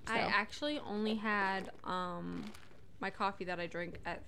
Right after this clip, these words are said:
Speaker 1: three o'clock this morning, and it lasted me until about one o'clock this afternoon.
Speaker 2: That's really disappointing.
Speaker 1: Yeah. I didn't have a lot of time to drink it, and I just wasn't feeling it today.
Speaker 2: Well, so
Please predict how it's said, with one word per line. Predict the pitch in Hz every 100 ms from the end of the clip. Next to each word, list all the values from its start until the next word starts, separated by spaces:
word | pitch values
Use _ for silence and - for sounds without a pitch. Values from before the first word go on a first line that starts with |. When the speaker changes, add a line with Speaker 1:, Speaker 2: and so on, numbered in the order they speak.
| -
Speaker 1:
three | 175 175
o'clock | 165 175 165
this | 175 -
morning, | 165 175 190
and | 180
it |
lasted | - 156 - -
me | -
until | 180 -
about | 170 175 -
one | 170
o'clock | - 202 -
this | -
afternoon. | 214 - 196
Speaker 2:
That's | 233 -
really | 180
disappointing. | 175 180 - 190 196 185 - - - -
Speaker 1:
Yeah. | 202 175 196 - -
I | 196 214
didn't | 240 247
have | 254
a | 247
lot | 247
of | 226
time | 233 247
to | 214
drink | - -
it, | - - -
and | 185
I | 190
just | 190 -
wasn't | 202 202 190
feeling | 208 185
it | - -
today. | 104 - - - - - -
Speaker 2:
Well, | 214 233 294 247 233 285 - -
so | - - 254 233